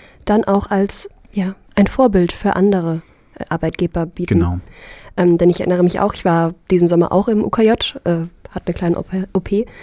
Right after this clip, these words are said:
Speaker 1: und mit mir im Krankenzimmer lag auch eine Person, die auch als Krankenschwester gearbeitet hat.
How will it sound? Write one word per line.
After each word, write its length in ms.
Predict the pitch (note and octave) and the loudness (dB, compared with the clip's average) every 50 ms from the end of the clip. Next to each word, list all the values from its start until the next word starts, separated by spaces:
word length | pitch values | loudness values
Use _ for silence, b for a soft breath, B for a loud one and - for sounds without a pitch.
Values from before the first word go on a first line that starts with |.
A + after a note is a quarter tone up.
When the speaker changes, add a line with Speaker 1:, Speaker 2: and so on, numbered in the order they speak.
| B B B | B B B
Speaker 1:
und 180 | - F#3 F3 - | -2 -2 0 0
mit 140 | G3+ - | 0 2
mir 60 | - F#3 | 2 2
im 100 | F#3+ G3 | 2 2
Krankenzimmer 540 | - G#3 G3 - G#3 G3 - G#3 G3+ F#3+ | 0 -2 -2 0 0 0 2 2 2 2
lag 160 | F#3 F3+ F3 - | 2 2 0 0
auch 180 | F3 F3 - | -2 -2 -2
eine 460 | - - E3 F3 F3 E3+ E3 F3 G3 - - - E4 - _ | -2 0 0 2 2 2 0 -2 -4 -10 -14 -16 -16 -10 _
Person, 320 | - F3+ F3 - F3+ F#3 | -4 -2 0 0 0 2
die 100 | G3 - | 0 0
auch 120 | - - | -2 -4
als 140 | A3+ A3+ - | -8 -8 -6
Krankenschwester 600 | - A#3 B3 B3 A#3 G#3+ - - E3+ - - F3 | -4 -2 -2 -2 -2 -4 -6 -6 -8 -6 -6 -6
gearbeitet 520 | E3+ - - E3 E3+ E3+ F3 - G3 - - | -6 -4 -4 -4 -4 -4 -4 -4 -6 -4 -4
hat. 160 | F#3+ G3 | -6 -6